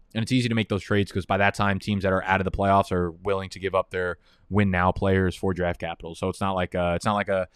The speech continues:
position you put yourself in where it's someone loses the trade. It's just value being exchanged for value.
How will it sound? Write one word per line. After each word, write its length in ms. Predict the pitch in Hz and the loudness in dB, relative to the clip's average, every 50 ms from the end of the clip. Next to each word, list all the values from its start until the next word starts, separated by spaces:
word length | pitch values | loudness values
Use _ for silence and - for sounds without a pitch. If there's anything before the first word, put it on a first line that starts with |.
| _ _ - - | _ _ -8 -2
position 300 | - 113 110 107 - - | 0 2 2 2 2 2
you 60 | 107 101 | 4 4
put 120 | - 104 | 4 4
yourself 340 | 104 98 - 104 98 - 101 | 4 0 0 0 0 0 0
in 140 | 98 98 92 | -2 0 0
where 120 | 90 87 | 0 0
it's 120 | 87 - | 0 -2
someone 360 | - - 104 101 98 92 92 90 | 0 0 0 2 2 0 0 0
loses 320 | 101 101 92 90 87 82 | 0 0 0 -2 -4 -8
the 80 | 85 80 | -10 -12
trade. 280 | - - 90 85 78 | -10 -8 -8 -8 -8
It's 100 | 82 - | -8 -6
just 160 | 90 85 - | -4 -4 -2
value 300 | 92 92 92 92 92 92 | 0 0 0 0 0 -2
being 180 | 85 90 87 87 | -4 -6 -8 -8
exchanged 380 | 85 - - 90 87 85 - - | -10 -10 -10 -10 -10 -10 -10 -12
for 100 | - 78 | -14 -10
value. 380 | 85 82 78 78 78 85 87 | -10 -10 -10 -10 -14 -14 -10